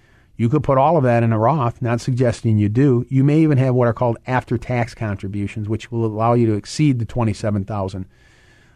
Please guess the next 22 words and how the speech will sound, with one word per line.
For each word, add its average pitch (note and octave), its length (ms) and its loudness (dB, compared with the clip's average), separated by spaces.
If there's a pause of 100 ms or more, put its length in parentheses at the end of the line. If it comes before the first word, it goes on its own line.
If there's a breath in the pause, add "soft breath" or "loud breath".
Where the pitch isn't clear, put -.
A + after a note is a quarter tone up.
(120)
Um, G#2+ 440 0
this C#3+ 220 0
is C3 80 2
a B2+ 60 2
little C3+ 140 2
more A#2+ 140 2
detailed. B2 440 0
I - 20 -2
don't A#2 100 0
have G#2+ 100 -4
time A#2+ 200 -2
to A2+ 80 0
get A2+ 100 0
into A2 200 -2
it G#2+ 80 -10
today, B2+ 180 -2
but A2 180 -4
that's C3+ 280 0
in C3 120 2
this B2 140 0
packet, A2+ 420 -4 (600)
okay? B2 360 0